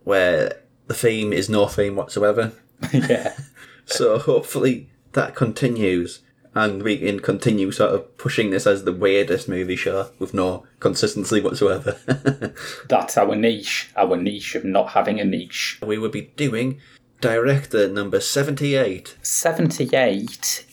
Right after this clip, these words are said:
Speaker 2: is, oh, blimey, yeah, I think that, that has, that's Alexandra Aja. <laughs>
Speaker 1: So first legit horror director, at the very least.
Speaker 2: Yes,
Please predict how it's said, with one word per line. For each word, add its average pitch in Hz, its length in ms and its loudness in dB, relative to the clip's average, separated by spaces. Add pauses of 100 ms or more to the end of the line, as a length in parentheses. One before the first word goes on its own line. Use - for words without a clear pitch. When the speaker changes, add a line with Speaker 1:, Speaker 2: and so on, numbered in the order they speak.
(140)
Speaker 2:
is, 117 840 2 (380)
oh, 156 200 2
blimey, 160 320 4
yeah, 127 320 2
I 110 40 6
think - 340 0
that, 104 300 2
that 123 200 2
has, - 840 0
that's - 580 -2
Alexandra 131 800 2
Aja. 143 680 2
<laughs> - 40 -20 (560)
Speaker 1:
So - 160 2
first - 380 -2
legit 156 340 0
horror 143 280 2
director, 104 640 0
at 127 140 0 (120)
the 131 60 0
very 143 300 0
least. 120 160 2
Speaker 2:
Yes, - 580 -2